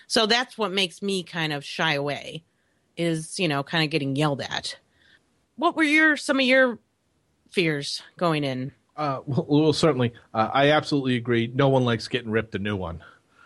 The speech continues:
Speaker 1: Right.
Speaker 2: Uh, and, and I had kind of the same exact fear there, al-, almost word for word.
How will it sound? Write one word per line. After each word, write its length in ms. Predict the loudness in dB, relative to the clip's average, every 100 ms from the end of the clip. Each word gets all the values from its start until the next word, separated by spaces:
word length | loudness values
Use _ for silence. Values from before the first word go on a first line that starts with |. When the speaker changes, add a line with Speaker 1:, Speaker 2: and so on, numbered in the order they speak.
| -6
Speaker 1:
Right. 440 | -2 0 -2 -4
Speaker 2:
Uh, 460 | 2 4 4 2 0 -4 _ 2
and, 200 | 2 4
and 180 | 4 4
I 220 | 4 2
had 460 | 4 2 2 0 -2
kind 240 | 2 4
of 80 | 4
the 80 | 2
same 320 | 2 2 2
exact 640 | 0 2 4 4 0 -6 -20 -20 _ _ _ _
fear 420 | 6 6 6 -2 -2
there, 220 | 0 2 2
al-, 160 | 4
almost 420 | 4 4 6 4 4
word 220 | 2 4
for 100 | 4
word. 300 | 6 4